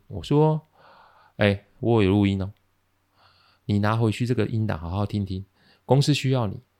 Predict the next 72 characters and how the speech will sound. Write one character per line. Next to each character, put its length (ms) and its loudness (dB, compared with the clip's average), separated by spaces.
但 140 -2
公 140 0
司 100 0
不 160 0
能 160 0
只 160 -14
因 140 -2
为 120 0
你 120 -4
的 80 -6
忠 260 0
心 300 0
与 100 -4
过 200 -4
往 120 -4
的 100 -6
战 240 -2
功 280 -2
而 80 -6
对 160 -2
你 120 -4
最 140 -4
近 140 -2
的 60 -4
言 140 -4
行 200 -6
没 80 -8
有 80 -6
处 180 -12
置。 220 -10
我 140 0
建 160 2
议 40 2
你 100 2
先 160 2
回 120 0
家 140 -2
想 180 -4
想， 280 -10
两 160 -4
个 80 -4
礼 140 -8
拜， 260 -6
你 80 -4
想 180 2
想 140 0
你 60 -4
的 80 -8
下 240 -6
一 40 -12
步。 200 -16
公 160 2
司 140 4
需 120 0
要 140 4
你， 200 -6
但 140 -4
公 160 -2
司 100 -4
也 60 -2
需 140 -6
要 100 0
你 100 -6
做 140 -2
出 200 -6
一 60 -2
定 120 0
程 160 -4
度 100 -4
的 60 -2
改 180 -12
变， 240 -12